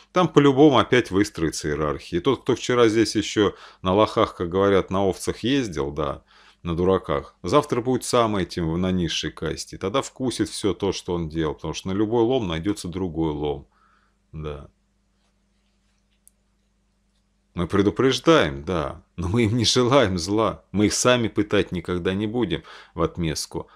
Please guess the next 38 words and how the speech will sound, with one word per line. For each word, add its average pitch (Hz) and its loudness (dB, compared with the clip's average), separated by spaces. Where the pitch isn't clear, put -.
на 80 -4
это. 73 -8
Несмотря 95 2
на 95 0
то, 101 2
что - -10
трупожоры, 95 2
что 90 -2
бы 78 -6
ни 87 -2
делали 85 2
с 76 -4
животными, 87 0
веган 92 4
никогда 92 2
из 82 -6
любви 87 -2
к 76 -6
животным 90 2
не 92 -2
будет 87 0
делать 92 2
это 90 -4
то 104 2
же - -4
самое 98 0
с - -6
человеком. 101 -2
Он 85 -4
будет 101 2
защищать, 95 0
да, 76 -2
обнимется, 80 -2
не 78 -2
даст 82 -2
его 80 -2
в 80 0
обиду, 85 -2